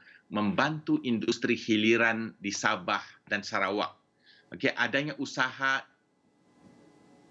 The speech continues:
insentif bagi yang menggalakkan pertambahan atau kalau perlu relokasi kilang-kilang ataupun manufacturing plant, ah, yang mungkin ada di Semenanjung Malaysia ke Sabah sebagai contoh. Okey, we have the natural resources here.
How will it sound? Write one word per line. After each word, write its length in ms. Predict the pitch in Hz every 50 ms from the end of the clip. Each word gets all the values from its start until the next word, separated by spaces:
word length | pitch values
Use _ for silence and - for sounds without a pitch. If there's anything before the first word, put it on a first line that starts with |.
| - - - - - - - - -
insentif 320 | 117 123 127 - 143 135 98
bagi 240 | 104 110 113 120 - -
yang 160 | - 117 117
menggalakkan 640 | 117 117 110 110 120 123 131 143 - - - 123 104
pertambahan 800 | 101 - 120 117 - 110 110 110 101 98 98 - 143 175 233 254 - _ -
atau 160 | - - - 185
kalau 240 | - 175 175 185
perlu 240 | 180 - 180 180 220
relokasi 720 | 175 143 165 180 180 - - 202 202 - - 147 104 82 - - - - - - _
kilang-kilang 640 | - - 151 147 147 143 - 156 147 147 156 160 -
ataupun 320 | - - 135 123 - 143
manufacturing 640 | 120 123 131 131 - - 139 - - 143 131 127 123
plant, 400 | - 156 156 151 131 107 90 - - -
ah, 160 | 69 65 - 57
yang 160 | 87 123 120 123
mungkin 240 | 131 - 156 127
ada 160 | 120 113 117 113
di 80 | 110
Semenanjung 480 | 113 - 110 110 104 101 98 101 98 90
Malaysia 240 | 90 92 - - -
ke 160 | - 175 175
Sabah 320 | 208 214 220 202 185 135
sebagai 240 | - 123 117 101 101
contoh. 400 | - 101 95 90 92 - - - - - - - - - - _ - -
Okey, 240 | 110 - 185 180
we 80 | 135 139
have 160 | 139 185 165
the 80 | 151 151
natural 480 | 131 139 147 - - 156 147 151 135
resources 480 | 127 123 - - 135 131 - 131 120 - - -
here. 400 | 175 175 156 120 95 82 82